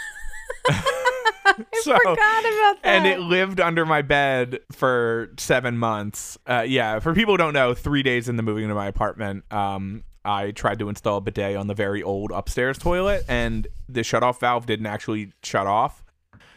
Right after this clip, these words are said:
Speaker 1: and, uh, then also didn't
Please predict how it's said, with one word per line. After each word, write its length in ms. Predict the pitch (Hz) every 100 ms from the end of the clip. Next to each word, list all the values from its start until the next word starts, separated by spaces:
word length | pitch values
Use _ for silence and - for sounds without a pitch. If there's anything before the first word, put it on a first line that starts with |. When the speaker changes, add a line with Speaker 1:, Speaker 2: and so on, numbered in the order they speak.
| - -
Speaker 1:
and, 320 | 113 107 107
uh, 420 | 101 101 101 101 95 -
then 320 | 117 120 113
also 360 | 107 117 113 120
didn't 500 | 107 107 104 104